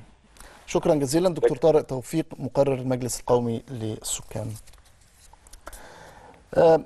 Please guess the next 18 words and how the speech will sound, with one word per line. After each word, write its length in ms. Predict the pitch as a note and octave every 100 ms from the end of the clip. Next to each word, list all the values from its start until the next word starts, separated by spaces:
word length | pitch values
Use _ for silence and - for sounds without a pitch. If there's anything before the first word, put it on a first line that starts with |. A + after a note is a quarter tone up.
| -
الشيخ 240 | - B3
عبد 140 | G#3
الله 360 | A3+ A#3 G#3 G3
بن 200 | D#3 D#3+
زايد 320 | C#3+ F3+ E3+
آل 160 | D#3 D3
نهيان، 460 | C#3 D3+ G3 C4+
وزير 360 | B3 F#3+ C#3 F#3
الخارجية 420 | D#3 D3+ C#3 D#3+
والتعاون 380 | C#3 - C#3 C#3+
الدولي 460 | B2+ C#3 C3 C3 C#3+
الإماراتي، 680 | B2 A#2 C3 G#3+ - A3
شارك 440 | F#3+ - E3+ C#3+ -
في 280 | - C#3 A#2+
الدورة 480 | A#2 C#3+ C#3 C3
الخامسة 500 | A#2+ - B2 D3+ D3
لملتقى 720 | B2+ A#2+ A2+ E3 - D3 C#3 -
مغردون، 880 | C#3 B2+ C3+ C3 B2+ D3 E3 E3+